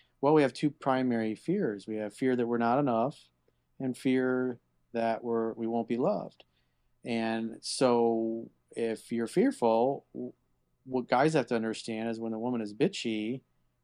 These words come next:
or grumpy, it's oftentimes she doesn't feel heard and understood, or she just needs affection and love and you to be present with her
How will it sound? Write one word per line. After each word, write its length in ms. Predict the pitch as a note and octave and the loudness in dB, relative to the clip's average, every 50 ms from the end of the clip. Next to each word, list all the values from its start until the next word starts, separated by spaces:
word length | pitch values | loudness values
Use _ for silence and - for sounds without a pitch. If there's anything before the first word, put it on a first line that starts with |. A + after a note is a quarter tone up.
| _ - | _ -10
or 100 | A#2+ A2 | -10 -4
grumpy, 800 | - A#2+ C3 D#3 E3 - A#2 A2 G#2+ G#2+ A2 G#2+ A2 A2 A#2 - | 0 0 0 0 0 0 0 0 0 -2 -2 -2 -2 -4 -4 -6
it's 400 | A#2 A2+ A2 A2 - - - - _ - - - - | -6 -8 -8 -8 -10 -14 -18 -20 _ -20 -20 -6 0
oftentimes 840 | B2+ B2 D3+ - - - B2 - A#2+ A2+ A2 G#2+ G#2+ A2 A2+ A2 - | 4 4 4 4 2 -6 -4 -4 -4 -4 -4 -4 -4 -6 -8 -8 -10
she 480 | - - - - - A#2+ A2+ A2+ A#2 A2+ _ _ | -16 -14 -14 -10 -8 -6 -6 -6 -8 -12 _ _
doesn't 240 | - A#2 A2+ A#2 G#2+ | -4 -4 -2 -2 -4
feel 140 | G2+ A2+ A2 | -4 -4 0
heard 180 | A2+ A#2 A2+ A2 | 0 0 0 0
and 80 | A#2 | -2
understood, 580 | A#2 A2 G#2+ G2+ - - D3+ D#3 D#3+ D#3 D#3 D3 _ _ - - _ _ _ | -4 -4 -6 -8 -4 0 2 4 4 4 2 0 _ _ -20 -20 _ _ _
or 60 | - B2+ | -8 -8
she 120 | - D3+ | -6 -2
just 200 | D3+ F#3 F3 D#3+ | -2 -2 0 0
needs 160 | D#3 D3 C#3+ | -2 -2 -2
affection 420 | C#3 - E3 F3+ G3+ - - - G#2+ | 0 0 0 0 0 -2 -6 -6 -6
and 120 | G#2+ A2 | -4 -4
love 300 | A#2 C#3 D#3 C3 - - | -2 -2 -4 -4 -6 -10
and 120 | - A2 G#2 | -10 -10 -8
you 100 | G#2 A2 | -6 -6
to 60 | A2 | -6
be 100 | G#2+ A2 | -8 -8
present 460 | G#2+ _ A2+ A2 A2 A2 A2+ A2 G2+ _ | -8 _ -4 -4 -4 -6 -10 -14 -14 _
with 260 | - A#2+ A2+ G#2+ - - | -8 -8 -8 -8 -8 -10
her 280 | C3 B2+ B2 A#2+ - | -10 -10 -10 -12 -14